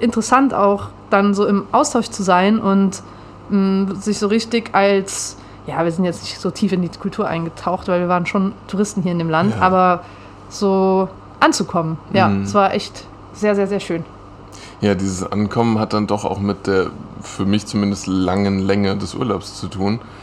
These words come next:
Speaker 2: Wären wir jetzt hergeflogen, was auch nicht ganz kurz ist, ähm, zehn Tage geblieben und wieder weg, wär das was anderes. Da bin ich schon froh, dass das jetzt auch einfach der Zeitraum dafür da war.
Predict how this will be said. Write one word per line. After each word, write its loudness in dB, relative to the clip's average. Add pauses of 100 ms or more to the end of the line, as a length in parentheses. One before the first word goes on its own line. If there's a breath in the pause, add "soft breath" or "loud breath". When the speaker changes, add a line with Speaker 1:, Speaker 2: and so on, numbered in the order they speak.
(240 loud breath)
Speaker 2:
Wären 2
wir 2
jetzt -8
hergeflogen, 0 (260)
was -6
auch 0
nicht -2
ganz 0
kurz -2
ist, -4 (540 loud breath)
ähm, -2
zehn 0
Tage 2
geblieben 0
und 0
wieder 0
weg, 0
wär 0
das -6
was -4
anderes. -2 (560 loud breath)
Da -2
bin -2
ich -4
schon -2
froh, 0
dass -6
das -6
jetzt -4
auch -2
einfach -4
der -4
Zeitraum -2
dafür -4
da -2
war. 0